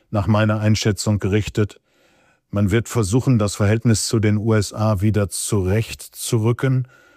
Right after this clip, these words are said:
Es wird allerdings nie mehr so sein, wie es vielleicht vor den Ausfällen des U-S-amerikanischen Präsidenten gegenüber Kanada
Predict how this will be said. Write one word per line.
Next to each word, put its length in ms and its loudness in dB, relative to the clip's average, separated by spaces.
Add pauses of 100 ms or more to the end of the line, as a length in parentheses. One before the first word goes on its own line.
(240)
Es 220 -6
wird 180 0
allerdings 540 2
nie 240 6
mehr 240 4
so 180 2
sein, 380 2
wie 100 2
es 100 0
vielleicht 580 -2 (300)
vor 380 0
den 420 0
Ausfällen 680 2
des 160 0
U-S-amerikanischen 920 0
Präsidenten 640 0
gegenüber 440 0
Kanada 640 0